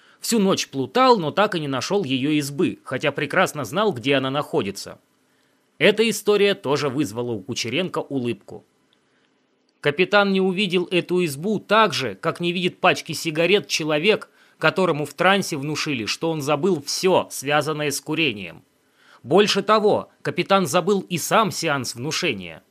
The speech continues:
Так же, как мой приятель, которому я снял аллергию, вообще не помнил, что с ним проводили сеанс.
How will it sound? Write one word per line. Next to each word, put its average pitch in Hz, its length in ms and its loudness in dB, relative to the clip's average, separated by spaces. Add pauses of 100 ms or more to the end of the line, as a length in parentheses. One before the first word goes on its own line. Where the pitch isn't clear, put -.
(500)
Так 233 200 2
же, 185 140 -4
как 190 160 0
мой 202 160 4
приятель, 202 520 2
которому 196 440 2
я 175 140 2
снял 185 360 0
аллергию, 180 560 2
вообще 214 480 2
не 156 140 -2
помнил, 127 380 -2
что - 200 -6
с 139 100 -6
ним 139 160 -4
проводили 120 460 -2
сеанс. 95 540 -8